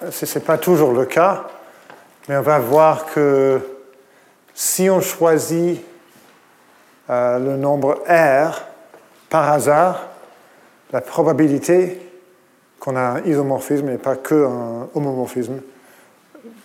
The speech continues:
va être non zéro. Et ça va terminer la preuve.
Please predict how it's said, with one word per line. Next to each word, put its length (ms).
va 400
être 260
non 240
zéro. 380
Et 40
ça 140
va 280
terminer 420
la 120
preuve. 320